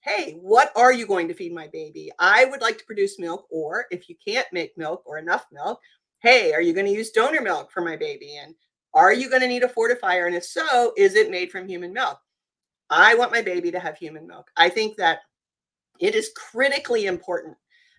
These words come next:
that babies get human milk in those first few weeks if they're very premature. After that, it's, it's fine. After the maybe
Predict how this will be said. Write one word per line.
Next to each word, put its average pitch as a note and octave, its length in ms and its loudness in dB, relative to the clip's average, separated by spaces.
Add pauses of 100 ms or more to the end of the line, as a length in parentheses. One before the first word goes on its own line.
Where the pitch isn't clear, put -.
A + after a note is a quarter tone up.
that F3+ 200 2
babies F3+ 340 0
get F3 160 -2
human F3+ 300 -2
milk E3 200 -4
in F3+ 60 -8
those D#3+ 200 -8
first E3+ 320 -6
few F#3+ 160 -8
weeks F#3 340 -4
if - 140 -10
they're D#3+ 140 -4
very D#3+ 280 -6
premature. G#3+ 720 -4 (560)
After G4 280 4
that, A#3 260 6
it's, G#3+ 160 -6 (100)
it's G3+ 220 -2
fine. - 360 -2 (160)
After C#4 400 4
the B3 360 2
maybe A3 500 -4